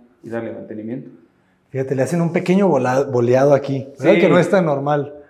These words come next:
Speaker 1: Pues lo que pasa aquí es para, para hacer un poco más... Este, eh,
Speaker 2: Más suave,
Speaker 1: más
Speaker 2: ¿verdad?
Speaker 1: suave,
Speaker 2: El contacto.
Speaker 1: sí, que la persona que esté trabajando acá no, no tenga tanto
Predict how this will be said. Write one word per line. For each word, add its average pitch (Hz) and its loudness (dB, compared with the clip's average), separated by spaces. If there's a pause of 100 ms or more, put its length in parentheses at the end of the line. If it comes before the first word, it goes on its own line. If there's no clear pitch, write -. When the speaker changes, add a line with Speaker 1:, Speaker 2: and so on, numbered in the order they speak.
(140)
Speaker 1:
Pues 156 4
lo 156 -2
que - -12
pasa 220 -4
aquí 208 -10
es 202 -6
para, 143 -4
para 120 -8
hacer 135 -10
un 143 -10
poco 139 -10
más... 120 -18
Este, - -16 (680)
eh, 52 -20 (480)
Speaker 2:
Más 135 -8
suave, 160 4
Speaker 1:
más 147 4
Speaker 2:
¿verdad? 147 2
Speaker 1:
suave, 165 0
Speaker 2:
El 135 -4
contacto. 139 -2
Speaker 1:
sí, 117 -8
que 117 -12
la 113 -10
persona 135 -14
que 135 -14
esté 135 -16
trabajando 117 -10
acá 117 -14
no, 110 -18
no 117 -16
tenga 107 -14
tanto - -20